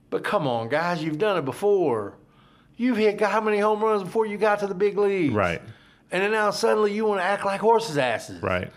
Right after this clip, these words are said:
Speaker 1: Nobody likes that. Just hit the home run and go.
Speaker 2: Who? Yeah. Who was the guy? It was a Cleveland. Was it Cleveland White Sox?
Speaker 1: Cleveland Guardians?
Speaker 2: No, it was the Cleveland White Sox game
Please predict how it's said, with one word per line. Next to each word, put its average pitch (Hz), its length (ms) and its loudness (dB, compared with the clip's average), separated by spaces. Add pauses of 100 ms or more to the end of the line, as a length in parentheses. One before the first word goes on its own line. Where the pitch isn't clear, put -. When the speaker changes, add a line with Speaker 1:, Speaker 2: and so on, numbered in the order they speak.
(360)
Speaker 1:
Nobody 214 360 2
likes 139 360 0
that. 208 200 0
Just 214 160 -6
hit 214 120 -2
the 202 80 2
home 196 160 0
run 202 180 0
and 185 100 -4
go. 180 500 2
Speaker 2:
Who? 185 200 0
Yeah. 104 440 -4 (120)
Who 208 140 4
was 233 160 2
the 170 60 2
guy? 139 300 2
It 113 120 0
was 120 100 2
a 104 80 0
Cleveland. 202 720 0 (1500)
Was - 100 -20
it - 60 -20
Cleveland 151 360 -2
White 170 200 -2
Sox? - 460 -12 (500)
Speaker 1:
Cleveland 120 340 -6
Guardians? 165 520 -6 (200)
Speaker 2:
No, 120 220 4
it 120 100 2
was 117 140 0
the 107 80 -2
Cleveland 107 680 2
White 107 360 -2
Sox - 500 -6
game 80 480 -6